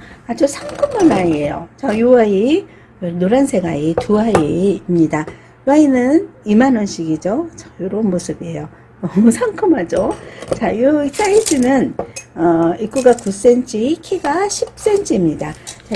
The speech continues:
이만 원씩 해서 이십오 번 두 아이 사만 원 되겠습니다. 지금부터는 마리 공방을 준비할 텐데요. 어, 마리 공방 할인 들어갑니다. 자, 입구가 팔 센치, 키가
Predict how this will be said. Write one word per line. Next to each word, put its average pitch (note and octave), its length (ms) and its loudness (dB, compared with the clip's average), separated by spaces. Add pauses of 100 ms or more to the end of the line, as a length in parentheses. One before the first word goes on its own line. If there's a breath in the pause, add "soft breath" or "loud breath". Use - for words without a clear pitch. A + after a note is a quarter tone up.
이만 A#3+ 320 2
원씩 A#3 320 -4
해서 A3 420 -2 (120)
이십오 G3+ 340 -2
번 G#3 260 0
두 A3 200 -6
아이 G#3 480 0
사만 G#4+ 520 -4
원 A3 340 0
되겠습니다. E3+ 720 -4
지금부터는 C4+ 840 2
마리 G#3+ 200 4
공방을 A3 840 2
준비할 B3+ 680 2
텐데요. C4+ 600 4 (300 loud breath)
어, G3 120 -4 (300)
마리 F#3+ 220 -4
공방 F#3+ 500 -2
할인 A4+ 360 2
들어갑니다. A3 760 2 (260 loud breath)
자, - 140 -4
입구가 B3 540 2
팔 G4 180 0
센치, C#4 640 0
키가 F4+ 500 0